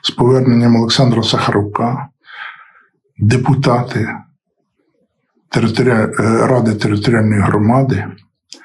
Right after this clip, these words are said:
не сконсолідуються довкола нього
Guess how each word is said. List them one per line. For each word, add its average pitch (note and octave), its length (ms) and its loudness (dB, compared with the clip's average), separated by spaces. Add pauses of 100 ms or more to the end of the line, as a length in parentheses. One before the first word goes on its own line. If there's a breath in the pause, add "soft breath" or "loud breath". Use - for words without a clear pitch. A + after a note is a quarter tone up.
(360 loud breath)
не B2 520 2 (360)
сконсолідуються A#2+ 1160 2
довкола G#2 540 0
нього B2 600 2